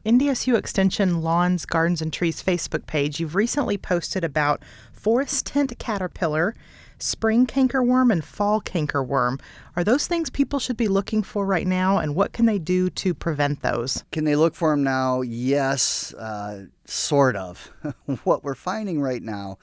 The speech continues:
Speaker 2: at this time of year, the, the caterpillars certainly aren't out, but the way the insect overwinters is in the egg, the egg stage, and you see this mass of eggs around a twig, and very simply, you can just pull that off the tree.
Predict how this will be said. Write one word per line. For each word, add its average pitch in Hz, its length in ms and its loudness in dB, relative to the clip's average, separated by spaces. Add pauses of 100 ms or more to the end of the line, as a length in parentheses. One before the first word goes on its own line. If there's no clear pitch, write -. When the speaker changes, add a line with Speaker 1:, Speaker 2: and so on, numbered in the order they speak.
(260)
Speaker 2:
at 123 140 -4
this 143 180 0
time 123 260 -2
of 113 60 -2
year, 104 200 -4
the, 104 300 -2
the 107 120 -8
caterpillars 117 680 -2
certainly 98 400 -8
aren't 95 300 -10
out, 92 260 -10 (560)
but - 280 -2 (240)
the 131 200 -4
way 143 200 2
the 151 140 2
insect 139 380 0
overwinters 113 840 -4
is 101 280 -8
in 104 160 -6
the 101 160 -6
egg, 120 240 -2 (340)
the 110 220 -12
egg 120 200 0
stage, 90 440 -10
and 98 120 -8
you 107 60 -6
see - 140 -8
this 117 200 -6
mass 107 460 -4
of 92 180 -8
eggs 101 540 -8
around 98 360 -6
a - 40 -12
twig, 95 480 -6 (460)
and 117 260 -2
very 127 200 0
simply, 117 380 -6
you 98 80 -6
can 98 120 -8
just - 240 -16
pull 104 220 -8
that 90 180 -6
off 85 240 -12
the - 80 -16
tree. - 320 -10